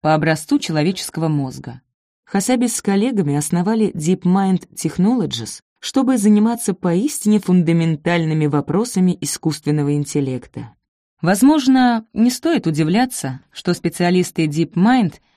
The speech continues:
сочли видеоигры подходящей площадкой для работы над этими вопросами. Видеоигры, по мнению Хасабиса, сродни микрокосму реального мира,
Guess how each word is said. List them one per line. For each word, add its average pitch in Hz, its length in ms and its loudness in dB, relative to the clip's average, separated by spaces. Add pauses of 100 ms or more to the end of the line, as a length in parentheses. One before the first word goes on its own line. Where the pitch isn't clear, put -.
(100)
сочли 233 440 0
видеоигры 208 800 2
подходящей 214 640 -2
площадкой 160 640 -2
для 151 180 0
работы 156 400 0
над 156 220 0
этими 160 260 -2
вопросами. 135 800 -6 (440)
Видеоигры, 165 720 2
по - 200 -6
мнению 139 340 -2
Хасабиса, 202 640 -2 (300)
сродни 208 720 2 (100)
микрокосму 180 1200 0
реального 160 640 0
мира, 143 580 -2